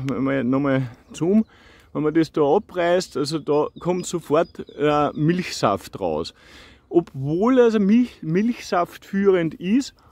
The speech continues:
mm, sind die Blüten gut essbar,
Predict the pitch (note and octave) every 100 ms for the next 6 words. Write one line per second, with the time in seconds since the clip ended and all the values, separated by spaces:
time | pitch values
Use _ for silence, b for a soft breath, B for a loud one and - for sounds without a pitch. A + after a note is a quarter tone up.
0 | b b b _ D4 F3+ F#3+ - - F4
1 | _ _ _ - - _ - _ - -
2 | - E3+ G3 G#3+ F3 F#3+ A3+ - G#3+ F3
3 | G3 - - F#3 - - B2 F3